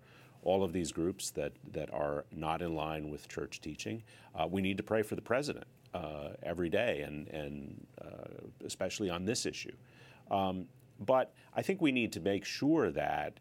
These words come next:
within our own circles of influence, within our own ability to talk about these issues as they come up,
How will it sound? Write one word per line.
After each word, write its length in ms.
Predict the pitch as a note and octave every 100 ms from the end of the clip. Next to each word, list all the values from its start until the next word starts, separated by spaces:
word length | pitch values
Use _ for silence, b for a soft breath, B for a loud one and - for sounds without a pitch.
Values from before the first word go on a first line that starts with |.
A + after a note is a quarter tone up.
| -
within 260 | F#2+ F2+
our 200 | E2+ E2 F2+
own 220 | G#2+ A#2
circles 420 | - A2 - E2+
of 100 | D#2+
influence, 640 | D2 D2 - C#2 E2 -
within 240 | E2 D#2+ D#2+
our 200 | D#2+ -
own 240 | F#2 F#2+
ability 580 | F2 D2 F2+ F#2 F2 E2
to 480 | - - E2 D2+ C#2+ - - -
talk 320 | - A#2 A#2+
about 280 | F#2 D#2 D#2
these 180 | D#2
issues 380 | D#2 - G2 F#2
as 160 | E2 D2+
they 160 | D#2+ D#2+
come 260 | - D2+
up, 160 | D#2